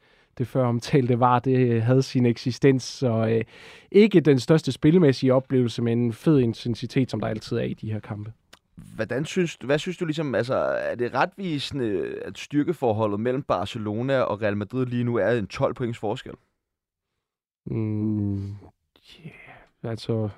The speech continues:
Speaker 1: det handler jo ikke kun om de her indbyrdes kampe, så det vil jeg jo sige, det er det. De beviser sig jo hen over en hel liga, og der har Barcelona stået stærkere indtil videre, og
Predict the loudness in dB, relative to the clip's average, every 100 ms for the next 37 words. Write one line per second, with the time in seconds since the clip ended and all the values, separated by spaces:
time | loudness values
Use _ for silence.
0 | -14 -20 _ 0 2 2 4 4 4 2
1 | 2 2 0 0 0 2 0 0 0 -2
2 | -4 -2 0 -2 -4 -4 0 0 0 -4
3 | -4 -2 0 2 2 -2 _ _ -10 -6
4 | -2 0 0 -2 -6 -4 -2 -2 -8 -20
5 | -20 -20 -20 -20 _ 6 8 8 6 6
6 | 4 4 4 6 6 6 4 4 4 2
7 | 2 0 0 0 2 0 -2 0 0 2
8 | -2 0 0 0 0 2 4 2 0